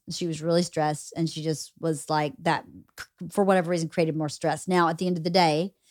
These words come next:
that teacher did read to her, and she said it was really helpful.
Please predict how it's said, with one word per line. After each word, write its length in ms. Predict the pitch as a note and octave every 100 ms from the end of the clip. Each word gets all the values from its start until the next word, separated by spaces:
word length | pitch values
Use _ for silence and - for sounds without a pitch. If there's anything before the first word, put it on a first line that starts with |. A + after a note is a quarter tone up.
| _ _ _ -
that 200 | G#3 -
teacher 460 | G3+ F3+ F3 E3 F#3 E3+
did 240 | G3+ G3+
read 360 | F3+ F3+ F3+ E3
to 160 | A3 G#3
her, 340 | F3 D#3 D#3+
and 120 | F3
she 100 | -
said 160 | E3 E3
it 80 | C#3+
was 180 | D#3+ D3+
really 260 | D#3+ C#3+
helpful. 440 | D#3+ - C#3 C#3